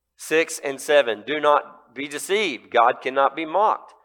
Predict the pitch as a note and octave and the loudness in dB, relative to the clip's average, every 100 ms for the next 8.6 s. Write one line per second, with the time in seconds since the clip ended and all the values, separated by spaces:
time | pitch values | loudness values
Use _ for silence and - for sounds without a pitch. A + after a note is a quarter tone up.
0 | _ _ _ _ _ C3 C3 D3 C#3+ C#3+ | _ _ _ _ _ -4 0 2 2 -2
1 | D3+ - D#3 D#3 D3+ F#3 G3+ A#2+ G#2+ A#2 | -6 -6 -4 -4 -6 -4 -2 -4 -8 -4
2 | C3+ C#3+ D3 - D3+ D#3+ F3 - C3 - | -2 -2 -6 -4 2 2 2 -6 -12 -12
3 | D3 D#3+ D#3 C#3 C3 - C#3+ C3+ B2+ C#3+ | -8 -6 -6 -10 -10 -6 -6 -6 -4 -2
4 | E3+ - A#2+ - - - - D3 D3+ D3 | -2 -6 -8 -8 -20 -20 0 0 4 0
5 | C3+ D3+ F#3+ D#3 C#3+ C3 C3+ - A#2+ D3+ | 4 0 0 -4 -4 -2 -2 -6 -6 -6
6 | D#3+ C#3+ - - G3 G3 A2+ A2+ B2+ C#3 | -6 -12 -14 0 0 0 -12 -6 -4 -4
7 | C3+ C3+ C#3+ D3+ C3+ - A2 C3 C#3 A#2+ | -8 -4 -2 -2 -4 -16 -16 -10 -12 -12
8 | A#2 - - G3 D3 | -18 -12 -4 -2 -2